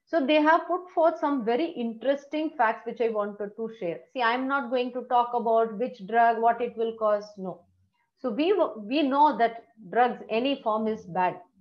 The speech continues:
So there is no second thought about it. We need to understand what,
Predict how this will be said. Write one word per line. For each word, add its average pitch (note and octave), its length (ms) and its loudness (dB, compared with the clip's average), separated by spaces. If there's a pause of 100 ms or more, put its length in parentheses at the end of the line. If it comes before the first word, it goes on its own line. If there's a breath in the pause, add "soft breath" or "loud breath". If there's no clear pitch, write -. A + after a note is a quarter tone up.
(460)
So A3 300 -4 (280)
there G#3 140 0
is A3 140 0
no A#3+ 160 -2
second B3 420 -4
thought G3+ 240 -4
about F3 340 -8
it. - 100 -18 (680)
We A#3+ 200 0
need F4+ 240 2
to F4+ 160 2
understand B3 840 0
what, A3 220 4